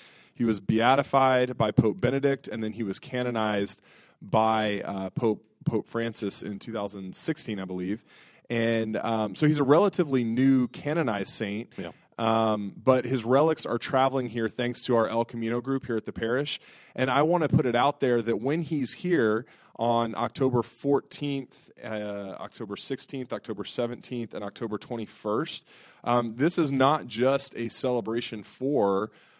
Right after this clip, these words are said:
Speaker 1: um, the Latino community at our parish. It is
Speaker 2: Right.
Speaker 1: a celebration for the entire, uh, Catholic Church.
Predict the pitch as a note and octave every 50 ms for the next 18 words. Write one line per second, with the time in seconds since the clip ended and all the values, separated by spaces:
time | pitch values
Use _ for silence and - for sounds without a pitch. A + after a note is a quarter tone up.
0 | _ _ - A2 A2 G#2+ G#2 G#2 G#2 G2+ G2+ G2 - A#2 A2+ A2+ A2 - - C3+
1 | B2 A#2 A2 - - A2+ A#2 C3 C#3 A2 G2 G2 F#2 F2 F2 - - F#2 F2 E2
2 | D#2+ - - - - - B2+ B2 - A#2 A2 G#2+ - - A#2+ A2+ A2+ G2 A2 G#2+
3 | G#2+ - A2 G#2+ - - G#2+ G#2+ G2+ G2+ G2+ F#2+ E2+ - - A#2 A#2+ C3 C3+ A#2
4 | G2 F#2+ F#2 F#2 - _ _ _ _ _ _ _ - G2+ F#2+ F#2 F2+ - - G#2+
5 | G2+ - - G2 - - G#2 G2+ F#2+ -